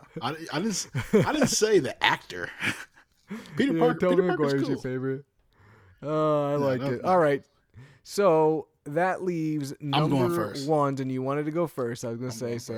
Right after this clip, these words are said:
Speaker 1: first.
Speaker 2: go ahead.
Speaker 1: And we're gonna shock the world. We're gonna shock the world.
Speaker 2: Uh-oh.
Speaker 1: Bryce and I spent a lot of time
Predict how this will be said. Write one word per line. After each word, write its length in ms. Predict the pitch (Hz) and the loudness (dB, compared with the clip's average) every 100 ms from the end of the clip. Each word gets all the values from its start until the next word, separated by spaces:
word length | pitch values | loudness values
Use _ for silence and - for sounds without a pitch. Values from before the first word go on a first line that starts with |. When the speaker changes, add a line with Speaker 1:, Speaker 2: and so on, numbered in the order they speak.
| 113 | -8
Speaker 1:
first. 80 | 113 _ | -10 _
Speaker 2:
go 140 | 120 131 | -4 -2
ahead. 340 | 131 117 110 - _ _ | 0 -2 -4 -12 _ _
Speaker 1:
And 100 | 131 | -4
we're 60 | 143 | -2
gonna 140 | 123 | 0
shock 320 | - 117 104 | 0 0 -2
the 80 | - | -6
world. 380 | 110 113 110 107 - | -2 -2 -2 -6 -8
We're 100 | 123 | -6
gonna 100 | 117 | -4
shock 200 | 123 123 117 | -4 -4 -4
the 40 | 113 | -4
world. 140 | 110 | -6
Speaker 2:
Uh-oh. 60 | 113 | -2
Speaker 1:
Bryce 240 | 208 240 | 0 0
and 80 | 202 | -2
I 60 | 160 | -6
spent 280 | - 143 131 | -4 -6 -6
a 40 | |
lot 300 | 120 120 127 | -6 -4 -4
of 100 | 131 | -4
time 460 | 131 120 113 113 | -8 -10 -10 -14